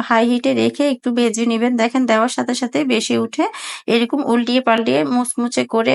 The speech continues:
একদম যখন সুন্দর একটা গোল্ডেন ব্রাউন কালার চলে আসবে তখন আপনি আপনার পছন্দ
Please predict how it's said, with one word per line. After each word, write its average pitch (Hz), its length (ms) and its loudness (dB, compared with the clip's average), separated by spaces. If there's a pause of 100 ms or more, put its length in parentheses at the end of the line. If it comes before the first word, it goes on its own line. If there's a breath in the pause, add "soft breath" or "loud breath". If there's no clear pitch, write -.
একদম 240 320 0
যখন 233 280 0
সুন্দর 247 380 -2
একটা 240 260 0
গোল্ডেন 226 380 0
ব্রাউন 226 300 2
কালার 247 280 0 (100)
চলে 262 260 2
আসবে 240 260 -2 (100)
তখন 233 300 0
আপনি 220 240 0 (420 loud breath)
আপনার 240 360 2
পছন্দ 240 360 2